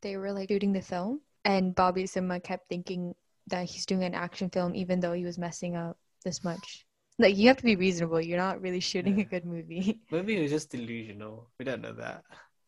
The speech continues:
Speaker 2: He was kind of delusional.
Speaker 1: He was. He was. By the end, he was just gone. I think that's it for what's happening moments.
Speaker 2: Okay,
Speaker 1: So I'm
Speaker 2: so
Speaker 1: s-
Speaker 2: we can say from this, uh, we can say they're equal.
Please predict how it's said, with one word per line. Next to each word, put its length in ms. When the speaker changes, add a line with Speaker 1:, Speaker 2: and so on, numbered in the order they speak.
Speaker 2:
He 100
was 180
kind 180
of 60
delusional. 640
Speaker 1:
He 160
was. 300
He 140
was. 80
By 200
the 120
end, 200
he 200
was 180
just 440
gone. 420
I 160
think 340
that's 240
it 300
for 520
what's 160
happening 360
moments. 540
Speaker 2:
Okay, 200
Speaker 1:
So 60
I'm 160
Speaker 2:
so 20
Speaker 1:
s- 120
Speaker 2:
we 60
can 220
say 360
from 240
this, 540
uh, 220
we 80
can 160
say 280
they're 140
equal. 580